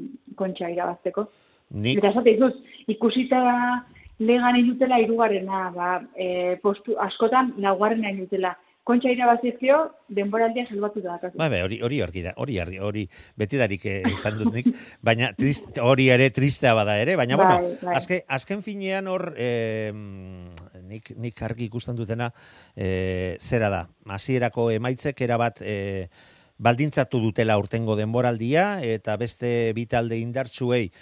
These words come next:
Speaker 2: eh, presa sartu zaie, gogoa, oriotarrek asmatu dute, eh, ba, ba,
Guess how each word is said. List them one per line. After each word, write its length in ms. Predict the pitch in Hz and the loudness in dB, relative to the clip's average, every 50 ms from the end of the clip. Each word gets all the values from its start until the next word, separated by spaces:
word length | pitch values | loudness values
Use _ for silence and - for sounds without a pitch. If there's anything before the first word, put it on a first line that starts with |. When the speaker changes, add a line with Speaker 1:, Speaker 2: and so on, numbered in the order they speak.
| - - - - _ _ - | -20 -20 -20 -20 _ _ -12
Speaker 2:
eh, 240 | - 98 98 98 92 | -10 -8 -8 -6 -4
presa 300 | - 127 143 135 - 143 117 | 0 0 0 0 2 0 0
sartu 320 | - 127 110 101 - 135 | 0 0 -2 -2 -2 -4
zaie, 920 | - 151 147 147 156 170 175 180 180 180 180 180 180 170 156 151 143 139 127 | 0 0 0 0 0 0 0 0 0 0 -2 -2 -2 -2 -2 -4 -4 -4 -4
gogoa, 400 | 131 135 131 156 160 165 175 180 - - | -4 -4 0 2 4 4 4 2 2 0
oriotarrek 640 | 147 143 147 160 175 147 - 139 131 135 127 - | -2 0 0 0 0 2 4 4 6 4 4 2
asmatu 420 | 123 - - 127 139 139 - 139 120 | 0 0 0 0 0 0 2 2 0
dute, 380 | 113 113 107 - 147 190 233 _ _ _ _ _ _ - | 0 0 2 4 2 2 2 _ _ _ _ _ _ -18
eh, 340 | - - 98 92 90 87 87 85 | -14 -10 -10 -8 -8 -8 -8 -8
ba, 160 | 90 82 82 | -10 -10 -10
ba, 160 | 82 85 85 | -10 -10 -10